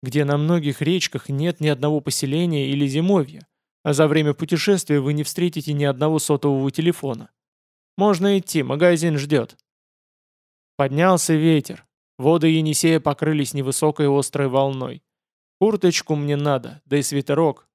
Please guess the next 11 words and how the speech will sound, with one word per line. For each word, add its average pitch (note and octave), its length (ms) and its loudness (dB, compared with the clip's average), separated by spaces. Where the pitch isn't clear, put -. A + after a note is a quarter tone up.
не C#3 80 -4
отступлюсь. C#3+ 760 -4
Я F3 180 0
перевёл F#3 440 2
взгляд D#3 380 0
ближе D#3 420 0
и - 20 2
замер. C#3 420 -4
На D3+ 200 2
меня C#3 340 2
смотрели. D#3+ 760 -2